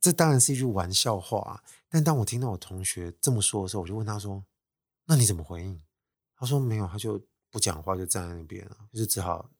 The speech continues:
那就下一个咯。”然后我说：“干，你那时候怎么没有把握机会啊？”他说：“我能干嘛？”我说：“他都讲啦，你就开始跳舞啊，你就至少你觉得很难过，你也会觉得很难看，就，呃，呃，呃，然后就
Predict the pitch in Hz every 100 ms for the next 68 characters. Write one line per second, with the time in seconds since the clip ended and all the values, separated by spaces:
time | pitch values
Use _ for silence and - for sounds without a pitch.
0 | _ - 104 101 - 95 92 90 87 90
1 | - _ _ _ _ 156 160 180 185 -
2 | - 120 117 160 185 196 - - 120 123
3 | 131 127 _ _ _ _ 135 165 160 120
4 | 160 170 - 165 151 175 135 139 185 196
5 | 165 175 185 180 123 110 110 _ _ _
6 | 240 262 269 - 320 320 - 190 147 185
7 | 220 220 _ _ 226 302 302 330 294 -
8 | - 330 285 202 180 202 214 214 208 _
9 | _ _ 196 190 294 269 - 262 233 175
10 | 156 151 147 _ - 190 214 180 185 180
11 | 151 165 240 196 202 190 196 - 208 175
12 | 196 170 160 170 180 190 202 165 226 240
13 | 247 277 233 254 247 220 254 190 190